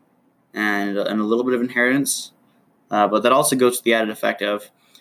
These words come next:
there are other people who could be better mage killers and want this lance, and you may have to kill Berkut to give it to them.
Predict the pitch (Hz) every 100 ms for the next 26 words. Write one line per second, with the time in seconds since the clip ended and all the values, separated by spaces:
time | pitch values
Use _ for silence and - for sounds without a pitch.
0 | _ 123 120 113 135 151 131 113 117 -
1 | 107 95 127 165 117 107 - 101 98 -
2 | 110 110 107 101 101 - 104 101 - -
3 | - 104 101 107 117 113 - - 117 113
4 | 104 - 117 - 107 156 - - -